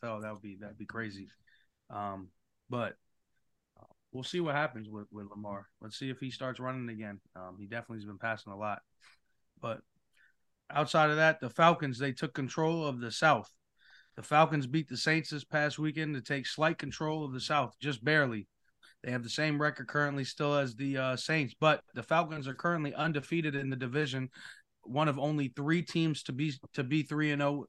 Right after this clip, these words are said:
um, in their divisions. And, uh, the, but the Falcons, they haven't won the, uh, their division since twenty sixteen. That was about six seasons ago. And they haven't made it to the playoffs in five seasons since twenty seventeen. Um, I know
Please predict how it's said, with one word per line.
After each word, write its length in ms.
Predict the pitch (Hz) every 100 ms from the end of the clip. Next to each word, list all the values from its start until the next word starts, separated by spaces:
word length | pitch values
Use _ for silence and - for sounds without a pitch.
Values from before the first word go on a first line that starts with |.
| -
um, 320 | 131 127 127 -
in 160 | 147
their 160 | 143 135
divisions. 600 | 127 135 127 143 160 - _ - - - - _ _ _ _ _ _ -
And, 320 | 143 139 135
uh, 240 | 135 135 131
the, 120 | 123 -
but 140 | 139 127
the 320 | 123 101 104
Falcons, 380 | 170 175 156 131
they 80 | 139
haven't 280 | 147 139
won 320 | 139 160 160 139 -
the, 340 | 135 139 -
uh, 180 | 127 123
their 200 | 127 160
division 420 | 147 135 135 131
since 240 | 123 127 -
twenty 260 | - 147
sixteen. 560 | 131 147 127 - 143 143
That 80 | 131
was 120 | 113
about 200 | 123 120
six 280 | - 143 -
seasons 340 | 139 131 131
ago. 300 | 117 135 143 - - -
And 100 | -
they 60 | 143
haven't 200 | 185 190
made 140 | 180
it 120 | 175 -
to 80 | 156
the 80 |
playoffs 400 | 135 165 156 151
in 100 | 135
five 300 | 127 151 147
seasons 420 | - 147 127 117 -
since 180 | 113
twenty 280 | - 139 135
seventeen. 640 | 135 135 120 - 139 117 101 - - - _
Um, 340 | - 120 113 107 _ - _ _ -
I 60 | -
know 400 | 143 147 147